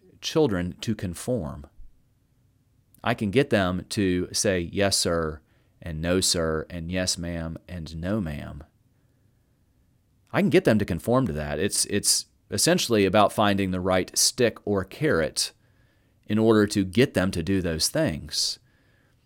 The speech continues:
But saying "Yes, sir," or "No, sir," or "Yes, ma'am," or "No, ma'am," those are always there intended because we want, I, I want my child to be polite. I want them to show respect. I want them to appreciate the wisdom of those around them,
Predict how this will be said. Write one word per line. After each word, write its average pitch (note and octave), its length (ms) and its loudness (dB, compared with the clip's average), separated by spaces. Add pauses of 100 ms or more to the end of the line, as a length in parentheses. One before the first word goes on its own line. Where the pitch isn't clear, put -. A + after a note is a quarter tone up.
(800)
But D#3+ 200 6
saying G3+ 360 2
"Yes, D#3 220 8
sir," C#3 300 6
or A2+ 60 4
"No, C3 220 6
sir," A2+ 320 6
or G2+ 40 6
"Yes, A#2+ 360 6
ma'am," G#2+ 280 2
or F2 80 -2
"No, C3+ 220 2
ma'am," F2+ 340 -2 (1600)
those G3+ 240 8
are F3+ 100 8
always C#3+ 440 10
there C3+ 240 8
intended B2 440 2
because B2 340 2
we B2+ 140 2
want, B2 420 4
I, A2+ 160 0
I G#2+ 100 4
want B2 220 2
my A#2 120 4
child A#2+ 420 4
to A2 120 -2
be G2 220 0
polite. D#3+ 560 2
I F#2 60 0
want G#2 260 2
them A2 140 0
to G2+ 120 -4
show F#2+ 240 -2
respect. F2+ 600 -2
I F#2 60 -2
want G#2 260 -2
them G#2+ 200 0
to G#2+ 160 -2
appreciate G2+ 880 0 (640)
the A#2 320 4
wisdom B2 560 6
of G2+ 100 2
those A2 240 4
around B2 380 4
them, F2+ 340 0